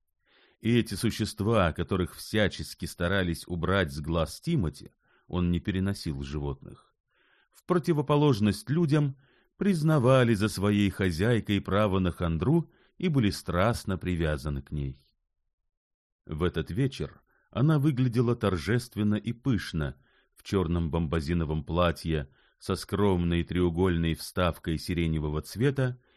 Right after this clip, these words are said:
и бархаткой, повязанной вокруг тощей шеи. Чёрное и сиреневое считались чуть ли не у всех Форсайтов – самыми строгими тонами для вечерних туалетов.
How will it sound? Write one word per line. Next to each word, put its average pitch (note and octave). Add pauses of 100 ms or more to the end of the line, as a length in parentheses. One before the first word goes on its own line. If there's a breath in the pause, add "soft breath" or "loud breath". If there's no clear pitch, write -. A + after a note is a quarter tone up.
(200 soft breath)
и -
бархаткой, C3
повязанной G2+
вокруг E2+
тощей E2+
шеи. C#2 (640)
Чёрное D2
и D#2
сиреневое E2 (460)
считались D3+
чуть C#3
ли A#2+
не A#2+
у A2
всех G#2
Форсайтов – C3+ (300 soft breath)
самыми E3+
строгими A2+
тонами E2+
для F2+
вечерних D2+
туалетов. D2